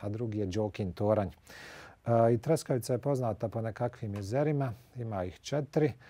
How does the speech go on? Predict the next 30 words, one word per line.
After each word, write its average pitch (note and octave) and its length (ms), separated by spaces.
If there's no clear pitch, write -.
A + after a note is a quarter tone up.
a A2+ 120
najveće A#2 600
se, A2 260
eto G#2 200
tako, G#2 340
zove G2+ 380
Veliko F2 560
jezero F#2 380
i F#2 60
njega F#2 300
vidimo F2 420
na F2 120
slici. - 380
E, B2+ 240
Treskavica C3 540
je A#2+ 60
također C3+ 460
impozantna A#2+ 600
planina. C3 640
Nažalost, B2 540
posljednjim A2+ 520
rat-, A#2 360
nakon A#2 380
posljednjeg A2+ 440
rata A2+ 320
je A2 80
u G#2+ 60
dobroj G#2+ 340
mjeri G#2+ 320
minirana, A#2+ 680